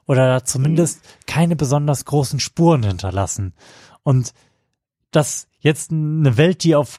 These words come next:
Speaker 1: ko-, so komplett globale Lieferketten angewiesen ist, einfach mal runterfährt, das ist, glaub ich, bisher ein total singulärer Moment. Und ich bin
Speaker 2: Auf jeden Fall.
Speaker 1: Und ich, ich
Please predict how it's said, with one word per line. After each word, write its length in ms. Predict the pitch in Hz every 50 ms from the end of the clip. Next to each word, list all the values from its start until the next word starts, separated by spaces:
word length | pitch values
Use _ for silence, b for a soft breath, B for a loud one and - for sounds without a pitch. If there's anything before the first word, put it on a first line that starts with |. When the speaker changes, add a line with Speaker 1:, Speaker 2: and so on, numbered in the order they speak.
| - -
Speaker 1:
ko-, 140 | - 151 165
so 180 | 131 139 147
komplett 440 | 139 - 151 131 113 165 170 165 -
globale 400 | - 156 135 117 147 151 156 151 139
Lieferketten 680 | 131 135 147 - - - 135 - - 127 - - 135
angewiesen 680 | - - 170 190 190 175 160 127 113 117 113 107 113 113
ist, 240 | 127 139 131 B B B B B B B _
einfach 340 | - 147 185 190 - 185 156
mal 120 | 143 156 151
runterfährt, 800 | 131 165 190 160 139 139 120 - - 127 120 127 151 143 - - _ _ _ -
das 180 | - 151 110 143
ist, 220 | 170 156 - -
glaub 220 | - 147 - 139 131
ich, 180 | 143 127 - B B B B B B B B _ - -
bisher 400 | 143 139 - - 160 165 175 170
ein 140 | 156 135
total 460 | - 135 127 - - 151 156 151 143 123
singulärer 680 | 110 123 139 131 120 127 131 123 127 135 123 120 127
Moment. 540 | 120 120 120 117 110 110 104 98 95 - - _ _ _ b b b b b b
Und 120 | b 156 147
ich 120 | 139 -
bin 200 | - 160 147 120 - -
Speaker 2:
Auf 160 | - - - -
jeden 220 | - - - -
Fall. 320 | - - - 107 117 - -
Speaker 1:
Und 320 | 170 165 156 131 - - _ _ _ _ _ _ _ _ _ _ _ _ _
ich, 180 | - - - - -
ich 120 | 196 165